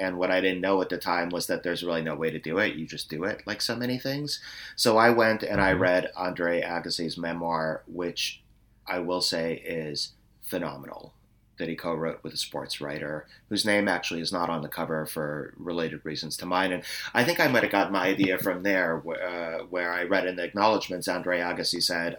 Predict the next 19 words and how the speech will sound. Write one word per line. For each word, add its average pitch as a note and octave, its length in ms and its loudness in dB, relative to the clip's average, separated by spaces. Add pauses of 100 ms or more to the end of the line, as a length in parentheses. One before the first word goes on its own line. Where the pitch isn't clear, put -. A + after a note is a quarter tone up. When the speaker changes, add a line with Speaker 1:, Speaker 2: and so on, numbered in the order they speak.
Speaker 1:
"I F#2 200 2
didn't E2+ 260 -2
write F2 220 -2
this E2+ 140 -4
book. F2+ 280 -6
This E2+ 160 -2
other A#2+ 220 4
guy F#2+ 140 4
wrote F2 260 2
the F2+ 40 -8
book, F2 300 0 (260)
and D#2+ 200 -4
he A2 100 0
didn't F#2 240 2
want E2+ 200 -4
his D#2 120 -4
name D#2+ 240 -4
on D#2+ 160 -4
it." E2 240 -4